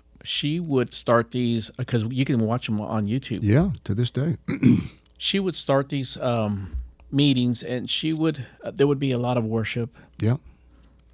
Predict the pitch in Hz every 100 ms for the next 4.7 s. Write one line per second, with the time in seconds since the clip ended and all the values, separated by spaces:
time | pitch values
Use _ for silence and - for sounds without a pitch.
0 | - 110 - 127 120 - 123 113 120 -
1 | - - - 107 104 101 98 - - 220
2 | 381 - - 143 226 - 120 - - -
3 | - 147 - 143 131 120 - - - 135
4 | 120 95 - - - 113 151